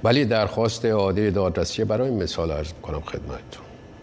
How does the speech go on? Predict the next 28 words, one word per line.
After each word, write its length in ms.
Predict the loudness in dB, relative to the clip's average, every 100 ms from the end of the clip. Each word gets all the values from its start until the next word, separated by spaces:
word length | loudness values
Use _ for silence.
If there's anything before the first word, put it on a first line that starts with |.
| -20 -20 -20 -20 -20 -20 -20 -20 -6 2
محمد 520 | 4 6 4 4 4
نجفی، 500 | 4 4 4 2 2
وکیل 400 | 2 2 2 4
دادگستری 640 | 2 2 0 0 2 2
که 120 | 2
جرمش 500 | 2 2 2 2 0
پذیرش 480 | 2 2 2 2 2
وکالت 480 | 2 2 2 2 0
خانواده‌های 800 | 0 2 2 2 2 2 2 0 -4 -16 -20 -20 -20 -20 -18 -2
جوانای 420 | 2 4 4 2
کشته 280 | 0 0 0
شده 240 | 0 0 2
در 100 | 0
شازند 540 | 0 0 2 0 0
عراق 420 | 0 0 2 0 -2 -10 -6 0
بود، 300 | 0 0 0
در 180 | 0 2
دی 220 | 0 0
ماه 220 | 2 0
نود 240 | 0 -2
و 60 | -4
شش 240 | -4 -2
حکم 240 | -2 -2 -2 2
ده 240 | 0 0
سال 400 | -6 0 2 2
زندان 460 | 0 -2 0 0 0
براش 240 | -2 -2
بریدن، 420 | -2 0 0 0